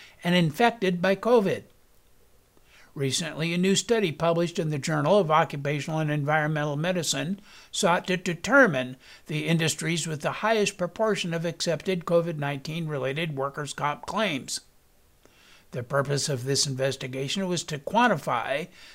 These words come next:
the differences in the proportion of covid nineteen related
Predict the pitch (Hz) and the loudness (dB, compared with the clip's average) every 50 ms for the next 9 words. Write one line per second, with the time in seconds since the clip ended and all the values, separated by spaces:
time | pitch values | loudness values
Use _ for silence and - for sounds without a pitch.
0 | - - - 147 143 185 208 208 208 185 160 - - 156 151 165 180 190 185 170 | -16 -8 -6 -2 4 6 6 6 4 0 -2 0 -2 -2 -2 -2 -2 -2 -2 -2
1 | 151 135 160 156 - 170 185 202 196 185 - 247 226 202 160 - - 180 175 160 | -2 -4 -6 -6 -2 2 4 4 4 4 2 2 0 0 0 2 4 4 6 6
2 | 165 160 160 156 156 165 147 - 180 170 160 147 143 147 143 139 135 131 131 160 | 4 0 0 0 0 -2 -2 -4 -4 -2 -2 -2 -2 0 2 2 2 2 2 0
3 | 196 180 - | -2 -2 -2